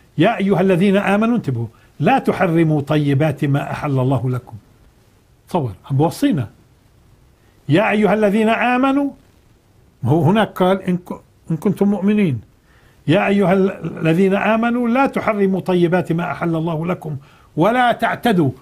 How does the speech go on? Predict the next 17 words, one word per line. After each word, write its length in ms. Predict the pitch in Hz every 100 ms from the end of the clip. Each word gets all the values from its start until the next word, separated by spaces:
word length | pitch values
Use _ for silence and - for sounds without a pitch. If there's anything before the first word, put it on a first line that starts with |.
| -
والاعتداء 500 | 160 165 - 185 208
قلنا 440 | - 208 190 220 - _ _ _ _ _ _ -
إما 300 | 220 208 190
في 160 | 175 185
تحليل 500 | 180 - 185 214 143 - _ -
الحرام 600 | 147 - 185 214 247 240 -
أو 80 | 202
تحريم 520 | 196 - 226 220 262 - - -
الحلال. 420 | 220 - 170 139 117 - _
طيب، 260 | - 180 120 - _ _ _ -
الآن 520 | 190 240 214 202 226 - - _ _ _ -
خلينا 400 | 165 220 214 202
أقرأ 400 | - 214 214 - _ - 208
آيتين 600 | 202 190 202 180 220 254 - _ _ _ _ _ _ -
كيف 260 | 185 202 202
إنه، 440 | 220 170 143 147 147 _ _ _ _ _ _ -
آه، 400 | 139 135 139 -